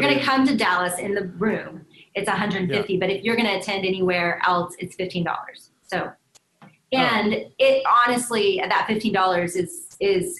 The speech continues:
Speaker 1: some churches forgo that price. Like, they just pay us and skip the paying other people. So there, there's gonna be plenty of events that are free to attend if you can't afford that. So, um,
Speaker 2: Okay.
Speaker 1: yeah, we're trying to just make it an, a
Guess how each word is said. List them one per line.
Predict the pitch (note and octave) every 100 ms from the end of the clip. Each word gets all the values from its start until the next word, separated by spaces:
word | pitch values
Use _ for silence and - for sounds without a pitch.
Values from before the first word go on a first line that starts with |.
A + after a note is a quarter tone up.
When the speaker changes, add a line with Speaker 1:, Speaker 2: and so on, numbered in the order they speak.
| G#3+
Speaker 1:
some | A#3+ A3
churches | A3 G#3 G#3 F#3+ - -
forgo | G#3 G3 F3+
that | F3+ -
price. | E3+ E3 E3+
Like, | F3
they | F3+ F3+
just | F3
pay | - F3
us | F3 E3+ E3+
and | E3+ E3 - _
skip | - F3+ -
the | F3 E3 D#3+ -
paying | F3+ E3+ F3 E3+ -
other | F3 F3+
people. | F#3 F3
So | -
there, | G#3+ B3 - -
there's | B3
gonna | C#4
be | A#3 G3
plenty | G#3 F#3+
of | F3
events | D#3+ E3+ E3+
that | E3+
are | D#3+ D#3 - -
free | A3 G#3+
to |
attend | D#3 - - - - -
if | -
you | F3+
can't | F#3 F3
afford | - E3
that. | C#3 - -
So, | F#3+ E3+ - _ _ _ _ -
um, | F3+ D#3+
Speaker 2:
Okay. | C3 A#2+
Speaker 1:
yeah, | F3 - -
we're | A3
trying | G#3+ A3 G3
to |
just | F3+ F3 -
make | F#3 F3 F3
it | E3+
an, | F3+ -
a | F#3 E3+